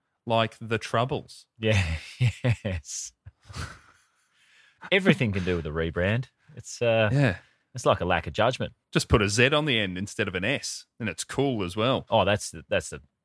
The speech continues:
Speaker 2: standard shop one, but
Speaker 1: <laughs>
Speaker 2: lack of judgment. You kick the fuck out of someone. Just said, "Oh, I showed poor judgment there." That's it.
Speaker 1: <laughs>
Speaker 2: Oh, all right.
Speaker 1: Yeah. What was the one we discovered the other day? Um,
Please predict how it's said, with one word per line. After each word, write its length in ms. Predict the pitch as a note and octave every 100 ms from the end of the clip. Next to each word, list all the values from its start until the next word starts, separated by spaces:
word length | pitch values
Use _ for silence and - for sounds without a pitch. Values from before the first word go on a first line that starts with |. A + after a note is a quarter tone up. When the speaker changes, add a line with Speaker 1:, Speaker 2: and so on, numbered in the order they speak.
| -
Speaker 2:
standard 500 | - G2 G2+ D2+ -
shop 280 | A2 B2+ -
one, 240 | D2 D2+
but 160 | A2 F2+ -
Speaker 1:
<laughs> 80 |
Speaker 2:
lack 180 | A#2+ G#2
of 80 | D2
judgment. 420 | G2 A2+ - D#2+
You 80 | G#2
kick 200 | - B2
the 60 | D#2+
fuck 260 | G#2+ A2+
out 140 | A#2 F2+
of 60 |
someone. 340 | - D#2+ C#2+ E2
Just 200 | E2+ E2+
said, 100 | F2
"Oh, 60 | E2
I 40 | D2+
showed 280 | E2+ C#2
poor 140 | - C#2+
judgment 380 | D#2 D2+ D2 A#1
there." 160 | D2+ F2 - - - _ -
That's 200 | D#2+ -
it. 160 | A2+ -
Speaker 1:
<laughs> 40 | - - _ _ -
Speaker 2:
Oh, 60 | G2+
all 100 | F2
right. 240 | F2 A2 _ -
Speaker 1:
Yeah. 260 | B2+ G#2+ - _ - -
What 160 | G3+ A#3
was 140 | G3
the 80 | E3
one 240 | D3 D3
we 100 | C#3
discovered 420 | B2+ B2+ - C3+ B2
the 100 | A#2
other 160 | G#2+
day? 340 | G2+ G#2 F#3+ D3+
Um, 500 | A#2 A2 G#2 G2+